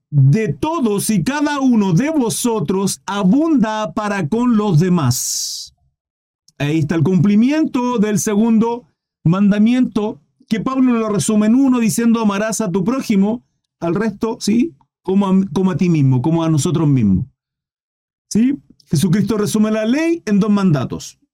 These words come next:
"Amarás al Señor tu Dios con todo tu corazón, mente, alma y espíritu, y a tu prójimo como a ti mismo". Pablo ya incluye,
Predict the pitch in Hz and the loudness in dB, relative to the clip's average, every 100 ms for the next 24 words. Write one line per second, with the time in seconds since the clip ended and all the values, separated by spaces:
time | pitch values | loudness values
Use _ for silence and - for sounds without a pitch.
0 | _ _ - 147 165 165 180 143 170 147 | _ _ -2 -2 0 -2 0 0 0 2
1 | 160 170 - 170 139 202 196 190 170 208 | 0 0 0 0 0 0 0 0 -2 0
2 | 208 202 202 196 190 185 175 - 294 294 | 0 2 0 0 0 0 -2 0 0 0
3 | 285 311 - _ - 156 147 156 277 - | 0 -2 -6 _ -6 0 2 2 0 0
4 | 285 226 202 185 147 127 95 82 - _ | 0 2 0 2 2 2 0 -2 -8 _
5 | _ _ _ _ _ _ _ _ - 247 | _ _ _ _ _ _ _ _ -10 -2
6 | 262 262 214 254 220 240 254 247 160 101 | 2 2 2 2 0 2 2 2 2 0